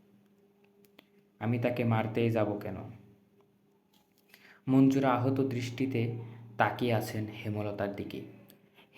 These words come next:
হেমলতার চোখ মুখ শক্ত নিস্তব্ধতা কাটিয়ে মঞ্জুরা চেঁচিয়ে উঠলেন, "পুলিশের কাছে যামু আমি।"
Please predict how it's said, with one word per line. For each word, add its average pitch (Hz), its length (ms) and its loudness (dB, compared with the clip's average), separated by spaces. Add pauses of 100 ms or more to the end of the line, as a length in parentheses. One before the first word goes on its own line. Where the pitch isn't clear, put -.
হেমলতার 110 440 0 (120)
চোখ 117 320 0
মুখ 117 200 0
শক্ত - 460 -6
নিস্তব্ধতা 113 920 -4
কাটিয়ে 113 500 0 (360)
মঞ্জুরা 117 480 4
চেঁচিয়ে 113 320 -2
উঠলেন, 101 380 -2 (260)
"পুলিশের 107 420 -4
কাছে 107 260 -2
যামু 104 220 -2
আমি।" 98 260 -6